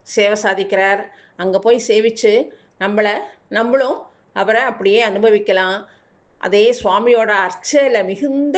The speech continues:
ஈடுபாடு கொண்டு தன்னுடைய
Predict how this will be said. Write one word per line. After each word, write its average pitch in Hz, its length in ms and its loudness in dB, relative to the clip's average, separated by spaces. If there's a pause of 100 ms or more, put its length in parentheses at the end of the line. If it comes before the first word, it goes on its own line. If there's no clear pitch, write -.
(100)
ஈடுபாடு 240 560 2
கொண்டு 190 340 0 (1700)
தன்னுடைய 277 460 4